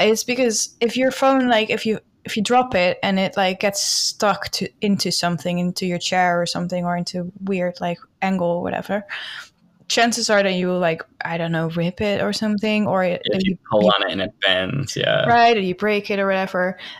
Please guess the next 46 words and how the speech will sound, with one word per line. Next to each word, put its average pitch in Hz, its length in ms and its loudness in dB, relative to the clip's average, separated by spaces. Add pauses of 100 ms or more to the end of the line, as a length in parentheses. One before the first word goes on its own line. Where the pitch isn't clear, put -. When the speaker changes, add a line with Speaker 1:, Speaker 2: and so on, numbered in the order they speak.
Speaker 1:
Um, 202 440 2
but 214 200 -2
there's 269 260 4
even, 269 320 2
like, 247 300 2
they 247 140 4
even 269 260 2
have, 233 280 2
like, 202 220 2
little 202 320 2
bags 330 540 2
that 302 120 0
they 285 120 0
have, 285 340 2
so - 360 -2
<laughs> - 20 4
if 247 360 0
something 214 380 2
starts 190 300 0
smoking, 240 500 0
they 233 80 0
can - 140 -6
put - 180 -4
it 180 120 0
in. 233 440 4 (340)
I 240 120 2
mean, 247 240 2 (180)
all 262 180 6
those 311 200 2
things 277 200 0
sounds 196 440 0 (160)
actually 220 340 0
great 196 320 0
to - 120 -4
me 175 260 0
and 175 160 0
probably 180 400 0
a 170 60 -6
really 190 280 -2
good 175 220 -4
idea, 175 420 0 (380)
but 220 140 2
also, 208 680 4
come 294 200 2
on, 180 220 0
people, 180 420 -2